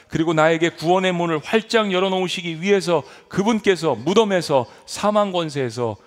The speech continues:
부활하시지 않았습니까?" 우리는 정말 고생해서 높은 산에 올라가기를 원합니다. 정상에 올라가서 세상을 바라보는 어떤 그 쾌감이 있거든요.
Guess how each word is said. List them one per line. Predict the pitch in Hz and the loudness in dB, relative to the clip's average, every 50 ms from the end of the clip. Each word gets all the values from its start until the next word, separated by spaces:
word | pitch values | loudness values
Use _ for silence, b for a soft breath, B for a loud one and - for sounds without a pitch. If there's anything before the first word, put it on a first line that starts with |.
| b b _ | b b _
부활하시지 | - - 117 120 123 117 107 98 - - - | -8 -6 -2 0 0 0 0 -2 -6 -8 -10
않았습니까?" | 90 85 90 87 - - - 101 87 78 - - - - - _ _ _ _ _ _ _ _ _ _ _ _ _ _ _ _ _ _ _ _ _ _ _ _ _ _ _ _ _ _ _ _ _ _ _ _ _ _ _ _ _ _ _ _ _ _ _ _ _ _ _ _ _ _ _ _ _ | -8 -8 -8 -8 -10 -10 -12 -14 -16 -18 -18 -20 -20 -20 -20 _ _ _ _ _ _ _ _ _ _ _ _ _ _ _ _ _ _ _ _ _ _ _ _ _ _ _ _ _ _ _ _ _ _ _ _ _ _ _ _ _ _ _ _ _ _ _ _ _ _ _ _ _ _ _ _ _
우리는 | 139 156 165 156 - 160 - - - - - - | -8 -8 -8 -8 -8 -12 -14 -16 -18 -16 -10 -8
정말 | 185 185 175 170 160 | -4 -2 -2 -2 -2
고생해서 | - 135 135 131 165 160 151 143 143 127 139 143 143 139 - - _ _ _ _ _ _ _ _ _ _ _ _ _ _ _ - | -4 -6 -4 -4 -4 -4 -4 -6 -6 -4 -4 -4 -2 -4 -6 -10 _ _ _ _ _ _ _ _ _ _ _ _ _ _ _ -10
높은 | - 117 - 160 156 | -10 -10 -8 -8 -6
산에 | 147 151 147 139 | -4 -2 -2 -2
올라가기를 | 123 120 120 123 123 117 117 113 110 110 104 107 | -2 0 0 0 0 0 0 0 -2 -4 -6 -6
원합니다. | 92 87 90 90 87 85 82 78 82 - 101 _ _ _ _ _ _ _ _ _ _ _ - | -6 -6 -8 -8 -8 -10 -12 -14 -16 -20 -20 _ _ _ _ _ _ _ _ _ _ _ -12
정상에 | - 107 113 117 139 139 135 127 | -8 -8 -6 -4 -4 -4 -4 -4
올라가서 | 113 113 113 117 120 110 110 104 107 113 | -4 -2 0 0 0 0 0 -2 -2 -6
세상을 | 104 - 147 139 135 127 120 | -10 -10 -10 -10 -8 -8 -8
바라보는 | 110 - 98 104 107 104 101 107 104 107 110 110 | -6 -4 -2 -2 -2 -2 -2 -4 -8 -8 -8 -8
어떤 | 87 - - - 110 107 101 | -10 -10 -10 -10 -10 -10 -10
그 | 95 98 95 - | -12 -14 -14 -14
쾌감이 | - - 180 170 160 160 151 120 | -14 -12 -8 -8 -8 -8 -8 -10
있거든요. | 101 - - 104 95 - - 87 90 90 | -12 -10 -10 -12 -12 -12 -16 -16 -16 -16